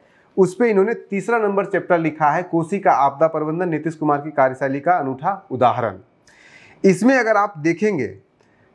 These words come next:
तो एक घटना का जिक्र किया गया है कि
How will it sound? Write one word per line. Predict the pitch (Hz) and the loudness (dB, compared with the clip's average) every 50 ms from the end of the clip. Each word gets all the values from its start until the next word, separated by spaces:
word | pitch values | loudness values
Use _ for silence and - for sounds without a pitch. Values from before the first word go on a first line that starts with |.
| _ _ - | _ _ 2
तो | 214 226 254 269 262 - - - - - _ _ _ _ _ _ _ _ _ - | 4 4 4 2 0 -2 -4 -8 -14 -20 _ _ _ _ _ _ _ _ _ 2
एक | 175 196 190 - | 2 2 2 2
घटना | 127 135 147 139 160 185 190 190 | -2 0 0 0 2 2 2 2
का | 202 185 | 2 0
जिक्र | 147 131 147 139 147 123 | 0 0 0 -2 -2 -2
किया | 98 - 110 98 95 | -4 -4 -4 -6 -4
गया | 95 95 95 82 | -4 -6 -8 -10
है | - 95 95 - - - _ _ _ _ _ _ - - - - - - | -10 -12 -14 -18 -20 -20 _ _ _ _ _ _ -20 -20 -20 -20 -4 2
कि | - 127 123 123 120 117 113 - | 2 4 4 2 0 -2 -4 -6